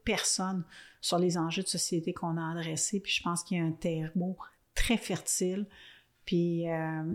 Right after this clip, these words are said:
et une ouverture et une écoute que, euh, euh, qui était peut-être pas là il y a, il y a vingt ans. Puis moi, je leur disais de,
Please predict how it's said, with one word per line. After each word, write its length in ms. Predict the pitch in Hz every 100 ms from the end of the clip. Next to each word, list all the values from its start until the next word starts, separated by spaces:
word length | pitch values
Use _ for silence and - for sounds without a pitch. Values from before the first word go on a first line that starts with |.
| -
et 80 | 185
une 200 | 180 196
ouverture 720 | 208 190 - - 208 208 202
et 80 | 170
une 220 | 180 180
écoute 400 | 175 - 220 - -
que, 140 | -
euh, 1000 | 180 175 175 - 165 156 156 160 160 160 165 _ _ - - - - _ _ -
euh, 40 | 120 - - - -
qui 140 | -
était 180 | 165 170
peut-être 320 | - 185 180
pas 160 | - 185
là 260 | 180 185 185
il 80 | 175
y 80 |
a, 220 | 165 165 -
il 100 | 175
y 80 |
a 60 | 170
vingt 320 | 170 175 165
ans. 140 | 180 190
Puis 140 | -
moi, 80 | 185
je 120 | 180
leur 140 | 175 165
disais 360 | 170 175 180
de, 360 | 175 175 160